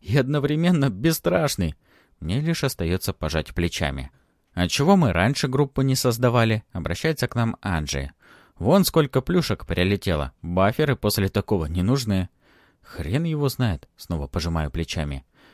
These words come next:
«Испытанием не требовалось, а сами не задумывались». «Скорее интуитивно не доверяли друг другу до конца», предлагает Дом. До начала испытания остается пара десятков секунд. Таймер отсчитывает красным. Срочно подаю заявку на арену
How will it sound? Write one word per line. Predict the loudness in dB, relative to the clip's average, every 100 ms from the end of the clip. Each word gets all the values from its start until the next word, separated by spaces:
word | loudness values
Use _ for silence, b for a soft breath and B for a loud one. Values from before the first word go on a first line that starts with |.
| b
«Испытанием | -6 -4 -2 2 2 0 -2
не | -6
требовалось, | -4 -2 0 0 -2 -4 -8 _
а | -4
сами | -2 0 2
не | 0 -2
задумывались». | -4 -2 -2 0 -2 -4 -8 -14 _ b b b b
«Скорее | -6 0 4 6 4
интуитивно | 4 2 2 2 2
не | 4 4
доверяли | 4 2 2 2 0
друг | -2 -4
другу | -2 -2 -2
до | -2
конца», | -2 -4 -4 -6 -8 _
предлагает | -6 0 0 0 -2 -2
Дом. | -6 -8 -16 _ B B B
До | 2 2
начала | 4 2 2
испытания | 2 0 0 2 0
остается | 2 0 2 0
пара | 0 0
десятков | 0 -2 -2 -2 -2
секунд. | -2 -4 -6 -8 -12 -20 _
Таймер | -2 2 2 2 -2
отсчитывает | -8 -8 -6 -4 -2 -4 -6
красным. | -4 -6 -6 -8 -12 -14 b b b b
Срочно | -2 0 0 -2
подаю | -2 -2 -2
заявку | 0 -2 -2 -4
на | -6 -4
арену | -2 0 0